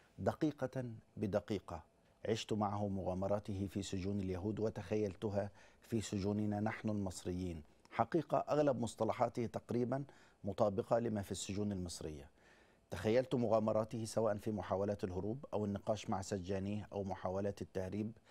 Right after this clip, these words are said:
تخيلت كل ذلك لأني عشت كل ذلك بتفاصيله الدقيقة. حتى التأديب هو نفسه عندهم.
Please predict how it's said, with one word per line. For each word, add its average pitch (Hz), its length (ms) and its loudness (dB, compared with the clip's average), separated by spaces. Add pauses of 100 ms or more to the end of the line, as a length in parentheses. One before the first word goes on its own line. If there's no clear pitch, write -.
(260)
تخيلت 123 460 2
كل 120 220 2
ذلك 123 340 2
لأني 113 280 0
عشت 120 320 -2
كل 127 280 2
ذلك 120 320 2
بتفاصيله 107 720 0
الدقيقة. 113 600 -2 (920)
حتى - 360 4
التأديب 143 520 4
هو 123 180 8
نفسه 120 440 2
عندهم. 101 520 0